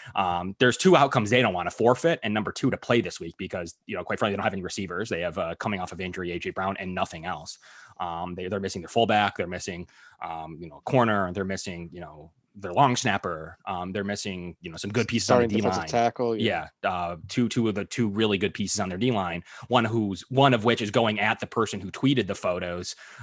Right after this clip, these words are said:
Speaker 1: um, calling him a narc. So, Nate, do you, I mean, what do you think that should happen out of this? So we know what happened so far. We don't know all the details. What needs to happen? Are you pro week eighteen? Are you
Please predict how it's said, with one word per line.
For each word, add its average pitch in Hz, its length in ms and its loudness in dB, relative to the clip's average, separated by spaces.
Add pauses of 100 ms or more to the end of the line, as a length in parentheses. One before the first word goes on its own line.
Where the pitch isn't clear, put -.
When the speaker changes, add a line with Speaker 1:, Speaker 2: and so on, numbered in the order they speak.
Speaker 1:
um, 92 220 -4
calling 98 240 -4
him 85 120 -8
a - 20 -2
narc. 135 360 -2
So, 110 460 4
Nate, 120 340 0
do 120 80 0
you, 147 280 6
I 117 100 0
mean, 104 320 -2 (240)
what 143 340 4
do 196 60 0
you 147 200 2
think 101 440 -4
that 98 180 -2
should - 160 -2
happen 90 360 -4
out 69 100 -12
of 73 60 -12
this? - 100 -14
So - 80 0
we 120 100 2
know 147 140 6
what 180 160 6
happened 87 420 -4
so - 140 0
far. 87 400 2
We 98 80 2
don't 104 120 0
know 95 100 -2
all 92 100 0
the 87 80 -8
details. - 420 -12 (920)
What 156 200 6
needs 160 200 2
to - 60 -4
happen? 110 320 0
Are 87 120 -8
you 110 280 2
pro 117 300 4
week 120 260 4
eighteen? 117 640 -2
Are 87 80 -6
you 104 260 0